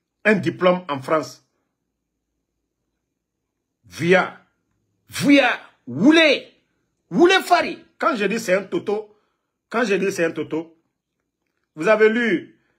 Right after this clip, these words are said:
l'éditorial de, de, de Fasseli,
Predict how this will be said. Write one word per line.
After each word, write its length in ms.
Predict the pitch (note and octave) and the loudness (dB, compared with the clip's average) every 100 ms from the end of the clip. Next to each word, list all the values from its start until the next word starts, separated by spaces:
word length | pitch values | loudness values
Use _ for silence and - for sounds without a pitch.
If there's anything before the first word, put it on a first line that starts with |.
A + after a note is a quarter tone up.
| _ _ - | _ _ -6
l'éditorial 640 | E3+ G#3+ G#3+ A3 A3 G#3+ F3 | 0 0 0 2 2 2 0
de, 100 | E3 - - | -4 -6 -6
de, 240 | E3 E3+ F3 | -2 -2 -2
de 140 | E3 | -4
Fasseli, 560 | - F3 F#3 E3+ - | -2 -2 -2 -4 -8